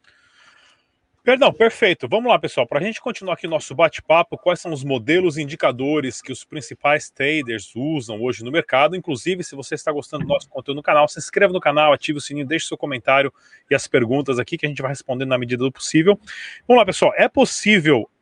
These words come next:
usar, utilizar bots de trade em conjunto com esses modelos? Como que vocês operariam juntamente com bots? Como que dá pra fazer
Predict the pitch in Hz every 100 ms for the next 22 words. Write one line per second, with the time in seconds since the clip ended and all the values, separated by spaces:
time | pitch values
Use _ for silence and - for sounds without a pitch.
0 | _ 180 190 127 165 151 143 175 208 -
1 | 196 143 160 143 113 _ 160 220 - 151
2 | 139 - 151 165 185 127 110 - 180 220
3 | - 170 135 117 196 - 143 151 156 -
4 | 123 123 98 139 165 104 87 - - _
5 | _ _ _ - 240 226 208 220 196 -
6 | 196 175 165 160 180 175 175 - 170 123
7 | 95 139 139 - - - - 214 202 208
8 | 202 - 151 135